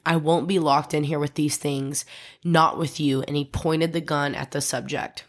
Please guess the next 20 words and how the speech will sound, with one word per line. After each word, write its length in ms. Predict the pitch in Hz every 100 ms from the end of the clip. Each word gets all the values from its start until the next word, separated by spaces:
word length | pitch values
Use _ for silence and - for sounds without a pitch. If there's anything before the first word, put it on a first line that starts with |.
| 170 _ _ _ - -
He 180 | 151 170
then 280 | 170 185
asked 320 | - 151 156 170
the 80 |
subject, 640 | - - 147 - - - - _ _ _
"What 420 | 151 147 175 196 -
are 240 | 160 151
you? 420 | 151 151 - - - _
I 100 | 156
must 440 | 160 156 151 - -
know." 340 | 143 113 - _ _ _ _ _ - _ - - - _
The 80 | -
sub-, 380 | - 170 - -
who 100 | 151
has 260 | 139 131 120
no 220 | 139 131
brainwaves, 480 | - 127 107 - -
by 60 | -
the 100 |
way. 140 | -